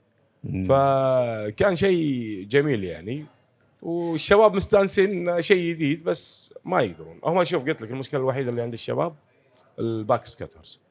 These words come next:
Speaker 1: مم.
Speaker 2: هذا اللي يضايقهم وايد.
Speaker 1: إنزين، أنا يمكن سولفنا الحلقة اللي طافت إنه في دورة قريبة.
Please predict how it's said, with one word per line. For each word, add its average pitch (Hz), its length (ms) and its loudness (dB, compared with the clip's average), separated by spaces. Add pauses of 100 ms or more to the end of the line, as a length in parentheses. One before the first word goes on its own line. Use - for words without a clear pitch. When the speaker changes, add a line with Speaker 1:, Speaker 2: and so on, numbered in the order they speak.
Speaker 1:
مم. 95 340 -2
Speaker 2:
هذا 139 160 4
اللي 123 120 -2
يضايقهم 98 540 -4
وايد. 73 240 -20 (560)
Speaker 1:
إنزين، 104 420 2 (100)
أنا 120 360 4 (640)
يمكن 113 340 2
سولفنا 113 440 4
الحلقة 98 320 2
اللي 104 100 4
طافت 139 420 4
إنه 117 340 4 (440)
في 127 180 6
دورة 120 340 8
قريبة. 92 360 -2